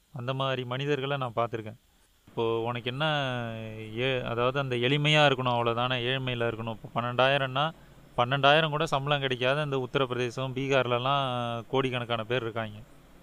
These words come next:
போய் அங்க போய் வாழு, உனக்கு வந்து எளிமையா வாழணும், அவ்வளவுதானே. அங்க போ, உனக்கு எந்த வசதியும் இருக்காது, நீ பாட்டுக்கு எளிமையா வாழலாம் அங்க குடும்பத்தோட.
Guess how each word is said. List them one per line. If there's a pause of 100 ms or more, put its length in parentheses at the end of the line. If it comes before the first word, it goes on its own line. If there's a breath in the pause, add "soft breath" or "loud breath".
(160)
போய்
அங்க
போய்
வாழு, (480)
உனக்கு
வந்து
எளிமையா
வாழணும்,
அவ்வளவுதானே. (240)
அங்க
போ,
உனக்கு
எந்த
வசதியும்
இருக்காது,
நீ
பாட்டுக்கு
எளிமையா
வாழலாம்
அங்க
குடும்பத்தோட.